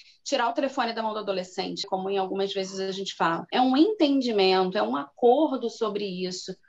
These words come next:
sobre como isso vai ser feito. Aí os danos realmente eles podem ser muito grandes e até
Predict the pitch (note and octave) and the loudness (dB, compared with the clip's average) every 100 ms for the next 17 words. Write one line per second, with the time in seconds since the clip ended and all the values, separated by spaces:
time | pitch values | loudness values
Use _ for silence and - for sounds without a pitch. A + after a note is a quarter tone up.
0 | _ - A3+ G#3 A#3 A#3+ A#3 B3 A#3+ A3+ | _ -4 0 0 0 2 2 0 0 0
1 | A3+ B3+ G#3 F#3 F3 F#3+ G3+ - G#3 G#3 | 0 -4 -2 -2 -2 -8 -10 -2 0 0
2 | B3 G#3 G#3+ A3 A#3 A3+ - - A#3 - | -4 -2 -2 -2 -2 -2 -2 -2 -4 0
3 | G#3+ A3 G3+ G#3 A#3 _ _ _ A3+ A#3+ | 0 0 0 0 -2 _ _ _ -4 -2
4 | B3 B3+ B3+ A3+ A3 A#3+ C#4 D#4 E4 E4+ | 0 -2 0 2 4 2 0 0 0 0
5 | - A#3 C4+ D4+ | 0 2 2 0